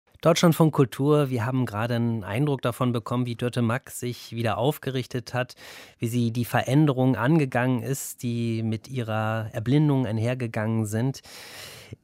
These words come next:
Frau Mack, wenn man aber sowas erlebt hat, dann, also mit so einer Diagnose auf einmal konfrontiert worden ist, gefühlt aus dem Nichts,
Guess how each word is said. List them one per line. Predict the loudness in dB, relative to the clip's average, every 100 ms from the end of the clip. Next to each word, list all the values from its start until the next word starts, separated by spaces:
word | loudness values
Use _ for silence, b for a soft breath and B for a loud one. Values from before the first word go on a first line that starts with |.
| _ -8
Frau | 0
Mack, | 2 2 2
wenn |
man | 2 0
aber | 0 0
sowas | 0 0 0 0
erlebt | -2 0 2 0 0 -10
hat, | -10 -10 _ _ _
dann, | -2 0 0 0 -2 -4 -6
also | -6 -6
mit | -4 -6 -2
so | 0
einer | 2 0 -2 -6 -10
Diagnose | -2 -2 4 6 6 4 2
auf | 0
einmal | -6 -6 -6
konfrontiert | -8 -10 -8 -8 -8 -8 -10 -10 -6
worden | -6 -4 -6
ist, | -8 -8 -8 -10
gefühlt | -12 -2 -2 -2
aus | -6 -2
dem | 0
Nichts, | 0 -2 -6